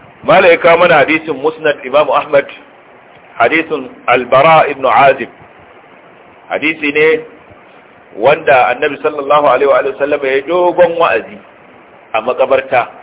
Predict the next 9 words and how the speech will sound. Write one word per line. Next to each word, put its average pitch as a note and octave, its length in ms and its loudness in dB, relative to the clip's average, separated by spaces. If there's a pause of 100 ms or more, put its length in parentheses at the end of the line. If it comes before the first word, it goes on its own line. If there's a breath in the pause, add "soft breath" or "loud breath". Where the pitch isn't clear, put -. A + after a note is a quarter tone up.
bayan C3+ 300 2
an C#3 160 -2
je C#3 120 -2
an C3+ 200 -4
kai, C#3 180 -2 (920)
an C#3+ 220 -2
kai D3 140 2
mamaci D3 600 -4 (580)
makabarta, C#3+ 640 0